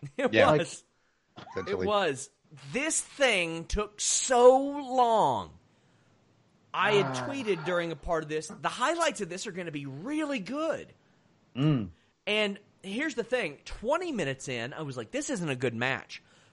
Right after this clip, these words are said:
Speaker 1: Thirty minutes in, I was like, "This would be a good match if it were shorter."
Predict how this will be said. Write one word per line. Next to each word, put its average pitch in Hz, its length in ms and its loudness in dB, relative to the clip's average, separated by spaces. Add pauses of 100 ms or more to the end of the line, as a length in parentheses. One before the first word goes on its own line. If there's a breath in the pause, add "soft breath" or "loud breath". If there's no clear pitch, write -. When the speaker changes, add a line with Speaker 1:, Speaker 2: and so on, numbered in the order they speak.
Speaker 1:
Thirty 294 300 2
minutes 160 360 -4
in, 120 400 -6 (560)
I 170 120 -2
was 170 180 -4
like, 156 180 -4
"This 285 200 -8 (300)
would 320 220 -6
be 285 120 -2
a 196 60 -2
good 151 220 -2
match 151 240 -4
if - 80 -14
it 131 100 -14
were 127 60 -10
shorter." 175 640 -8